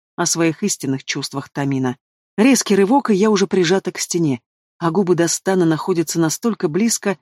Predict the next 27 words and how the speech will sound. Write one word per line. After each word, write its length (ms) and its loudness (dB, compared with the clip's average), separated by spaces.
что 200 -2
даже 240 0
дыхание 420 -2
перехватило. 680 -6
"С 60 0
чего 300 2
ради 260 2
я 120 2
должна 320 2
перед 240 0
вами 260 2
изливать 440 0
душу?" — 420 -2
почти 340 -2
выкрикнула 600 -2
я, 260 -2
замечая, 500 0
как 180 -6
по 120 -4
стенам 340 -2
комнаты 480 -2
бежит 320 0
едва 260 -2
заметная 480 -2
пленка 400 -4
серого 400 -6
цвета. 460 -6